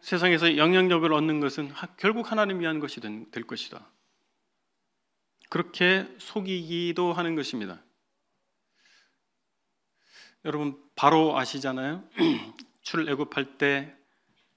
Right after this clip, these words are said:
이스라엘 백성들이 애굽 땅에서 노예 생활을 할 때 그 바로입니다.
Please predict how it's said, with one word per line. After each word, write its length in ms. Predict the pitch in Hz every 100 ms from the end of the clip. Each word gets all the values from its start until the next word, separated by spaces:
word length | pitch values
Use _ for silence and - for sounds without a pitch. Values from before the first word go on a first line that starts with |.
| _
이스라엘 440 | 139 - 143 139
백성들이 720 | 135 135 - 135 127 131 143 165 170 _ _ _ _ - - - _
애굽 320 | 139 185 190
땅에서 480 | - 139 110 131 120
노예 220 | 131 156
생활을 420 | 147 147 143 139
할 180 | 135 127
때 160 | - 131
그 140 | 143
바로입니다. 760 | 135 139 147 123 98 95 90